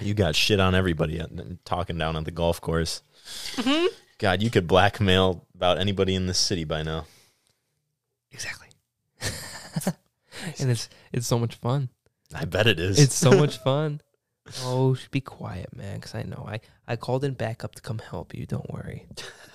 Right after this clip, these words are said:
Speaker 1: He's getting escorted.
Speaker 2: Yeah, he's gonna get escorted out. Don't worry.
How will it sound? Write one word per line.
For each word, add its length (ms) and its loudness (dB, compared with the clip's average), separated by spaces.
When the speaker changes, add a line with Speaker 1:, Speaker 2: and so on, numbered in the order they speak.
Speaker 1:
He's 160 -10
getting 240 -2
escorted. 500 -6
Speaker 2:
Yeah, 160 0
he's 140 -2
gonna 160 -4
get 160 -6
escorted 500 -12
out. 220 -10
Don't 120 -14
worry. 160 -12